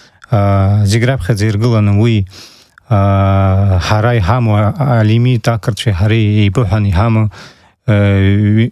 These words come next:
ҩынҩажәа процент, а, ингургес аҟынтәи иҳанахы иаҳархәоит азыҳәан, а, иацы еиҭа амҭалатәи арцәарақәа энергодефицит, э, э, иазкны еиҭа, э, идәықәырҵеит ари, а, Черноморэнерго.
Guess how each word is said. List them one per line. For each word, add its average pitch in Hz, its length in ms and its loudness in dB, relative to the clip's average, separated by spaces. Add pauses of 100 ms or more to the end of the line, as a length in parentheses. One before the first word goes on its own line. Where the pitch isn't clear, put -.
ҩынҩажәа 117 800 0
процент, 110 560 -4
а, 101 260 2
ингургес 104 420 0
аҟынтәи 113 480 -2 (240)
иҳанахы 110 680 0
иаҳархәоит 107 540 -2
азыҳәан, 120 440 -2 (880)
а, 101 320 2
иацы 143 640 -2 (300)
еиҭа 110 380 0
амҭалатәи 117 520 -2
арцәарақәа 110 720 -2
энергодефицит, 110 720 -4 (220)
э, 151 340 -2 (540)
э, 98 760 0
иазкны 117 800 0
еиҭа, 107 300 0 (1160)
э, 104 280 2
идәықәырҵеит 117 540 -2
ари, 107 260 0
а, 113 240 0
Черноморэнерго. 104 920 0